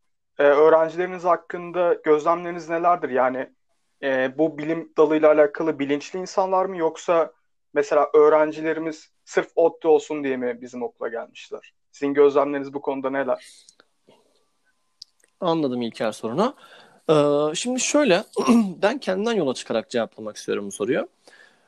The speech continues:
Speaker 2: Ben üniversitedeki istatistik bölümünü tamamıyla tesadüf eseri okudum ve şanslıydım ki bölümüme geldikten sonra bölümümü severek okudum ve bölümden de devam ettim. Şimdi, e, ben bilinçli bir birey değildim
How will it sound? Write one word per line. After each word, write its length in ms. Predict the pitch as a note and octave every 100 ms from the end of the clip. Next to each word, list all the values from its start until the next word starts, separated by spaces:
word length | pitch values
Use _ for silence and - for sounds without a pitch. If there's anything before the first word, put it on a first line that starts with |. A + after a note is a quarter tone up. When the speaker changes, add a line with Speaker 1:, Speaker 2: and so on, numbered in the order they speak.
| _
Speaker 2:
Ben 300 | D#3 G#3+ -
üniversitedeki 640 | - G3 A3 B3 E3 C3+ -
istatistik 460 | - - F3+ B3
bölümünü 500 | D#3+ B2+ A#2 B2+ G3+ D4+
tamamıyla 520 | - D#3+ F3+ G3 A3+
tesadüf 480 | A3 D#3 - F3 G3
eseri 200 | - A2
okudum 380 | G#2 A#2+ A#2+ A3+ _ _ - - _ -
ve 220 | G3 A3+ _ _
şanslıydım 640 | - - F#3 G3 C4 F#3 C3
ki 260 | - G3+ D4+ _ _ _ -
bölümüme 500 | B2 D#3+ G#3 A3+ A#3+
geldikten 560 | G#3 G3+ G#3 _ B3
sonra 280 | A3 C#3+ C3+
bölümümü 340 | G3 C#3+ F#3 A#3+
severek 360 | - D#3+ B2+
okudum 320 | G2 F#2+ - - _ _ _ _ _
ve 140 | D#3+ E3
bölümden 380 | E3+ C#3+ B2 G3
de 100 | A#3+
devam 220 | D3 C3+
ettim. 260 | A2 - - _ _ _ - - - _ _ _ _
Şimdi, 260 | - G#3+ A3+ - _ _ _ _ -
e, 220 | D3 B2+
ben 200 | F#3 B3
bilinçli 300 | G#3+ A3 A3
bir 120 | G#3+
birey 200 | F#3+ A#3
değildim 400 | F3+ D#3+ D#3+ G#2+